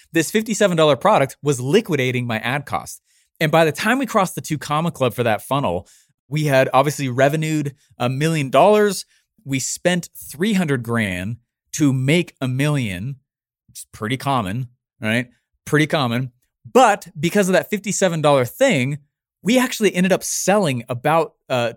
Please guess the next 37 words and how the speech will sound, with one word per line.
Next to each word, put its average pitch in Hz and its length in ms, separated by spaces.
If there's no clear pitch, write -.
two 185 220
hundred 170 220
and 143 100
fifty 151 360
to 127 120
three 156 240
hundred 147 240
thousand 147 640
dollars 117 600
worth 107 200
of 110 80
that 95 160
stuff. - 300
Basically, 254 640
it 160 80
was 160 160
a 156 60
million 175 520
dollars. 147 600
I 151 120
basically 180 340
removed 147 240
the 131 80
entire 127 300
acquisition 117 560
cost 98 320
of 107 60
that, 107 160
of 113 60
that 101 140
two 113 140
comma 98 300
club. 78 240
Does - 300
that 170 80
make 220 120
sense? 170 400